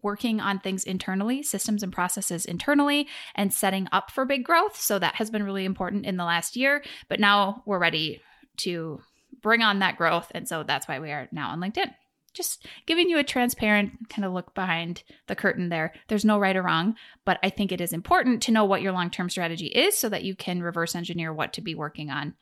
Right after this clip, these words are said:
now and what to be working on six months from now and a year from now and all of that. Also,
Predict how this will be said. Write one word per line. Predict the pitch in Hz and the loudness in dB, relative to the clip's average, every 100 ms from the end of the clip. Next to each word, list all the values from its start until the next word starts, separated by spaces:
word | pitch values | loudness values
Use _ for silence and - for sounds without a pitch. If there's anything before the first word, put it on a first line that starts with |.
| _ _ | _ _
now | - 127 - - | 2 2 0 -6
and | 165 | -8
what | 165 | -8
to | - | -8
be | 175 | -8
working | 175 175 202 | -6 -6 -2
on | 202 | -2
six | 208 247 | 0 0
months | 302 330 | 2 2
from | - 202 | 0 -2
now | 175 127 - | -2 -4 -6
and | 180 | -8
a | |
year | 180 175 | -6 -8
from | - 151 | -8 -8
now | - - _ - | -8 -12 _ -12
and | |
all | 160 143 | -10 -8
of | |
that. | - - _ _ _ - | -8 -10 _ _ _ -2
Also, | 302 302 - - | 0 2 -2 -4